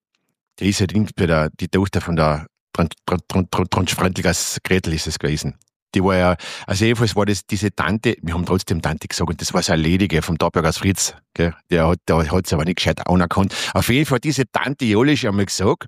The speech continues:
alles, was ein Mann schöner ist als ein Aff, ist Luxus. Ja, und eine gescheite Tante, sag ich, diese Tante Jolisch. So halte ich das auch. Also, liebe Männer,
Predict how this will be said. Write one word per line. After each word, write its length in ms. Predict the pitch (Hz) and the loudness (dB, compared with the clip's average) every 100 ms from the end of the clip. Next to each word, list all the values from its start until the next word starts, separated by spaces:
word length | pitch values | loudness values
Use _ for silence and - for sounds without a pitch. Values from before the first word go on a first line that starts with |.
| - - - - - - _ _ _ _ | -20 -20 -20 -20 -20 -20 _ _ _ _
alles, 280 | 107 113 147 | 0 2 2
was 160 | 127 110 | -2 0
ein 100 | 95 | 0
Mann 180 | 90 | 0
schöner 420 | 85 - 95 127 127 | -2 -2 0 0 0
ist 380 | 135 - - - | -4 -8 -12 -8
als 260 | - 90 95 | -2 -2 0
ein 80 | - | -2
Aff, 360 | 90 107 - - | 0 -2 -4 -4
ist 200 | 110 95 | -2 0
Luxus. 600 | 117 143 - 76 - - - - | 0 0 0 -2 -2 -8 -14 -4
Ja, 140 | - 107 | 2 2
und 220 | 82 - _ - - - _ _ _ _ _ _ _ _ _ _ _ - | 2 -4 _ -20 -20 -20 _ _ _ _ _ _ _ _ _ _ _ 0
eine 220 | 85 85 | 2 2
gescheite 320 | - 82 98 | 2 0 0
Tante, 320 | 92 117 - | 0 0 0
sag 200 | 92 78 | 0 0
ich, 120 | 76 | 0
diese 260 | - 78 78 | -2 -2 0
Tante 280 | 78 78 78 | 0 0 -2
Jolisch. 420 | 71 71 69 - | -2 -2 -4 -8
So 220 | - 90 | -2 0
halte 220 | 95 101 95 | 2 0 -2
ich 80 | - | -2
das 200 | - 87 | -2 0
auch. 300 | - 95 135 - | 2 0 0 -6
Also, 200 | - 87 | -4 0
liebe 280 | 92 110 117 | 2 2 4
Männer, 320 | 92 92 95 | 4 4 2